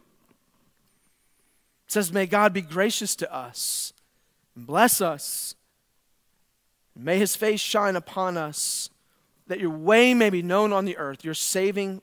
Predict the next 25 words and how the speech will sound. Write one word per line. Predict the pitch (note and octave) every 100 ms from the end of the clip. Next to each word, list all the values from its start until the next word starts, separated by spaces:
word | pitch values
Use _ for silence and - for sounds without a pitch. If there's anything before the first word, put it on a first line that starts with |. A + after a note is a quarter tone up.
| _
power | - F3+ F3 C#3+ C3+ B2+ _ _ _ _ -
among | D3+ D#3 D3+
all | D3+
nations." | C#3+ C#3 - A#2+ A#2+ - - - - _ _ _ _ _ _ _ _ _ _ _
Or | -
First | - E3 -
Timothy | G3+ F#3+ C#3 A#2+ _ -
two | F#3 F3+
four | - F#3 C#3+ C3+ _ _ _ _ _ _ _ _
says | - F3+ D#3
that | D3+
God's | E3 E3+ D#3+
desire | D3+ D3 F3 D#3
is | C#3+
that | C#3+ -
all | E3+ G3
people | F#3 E3 C#3+
be | B2+
saved | - C3+ A2+ - - _ _ _ _ _ _ _
and | D#3+ D#3
come | - G3 F3+
into | E3+ - F3 D#3+
a | D#3 C#3 _ _
knowledge | D3 E3 F#3 G3 F3 D#3+
of | - E3 D#3 C#3+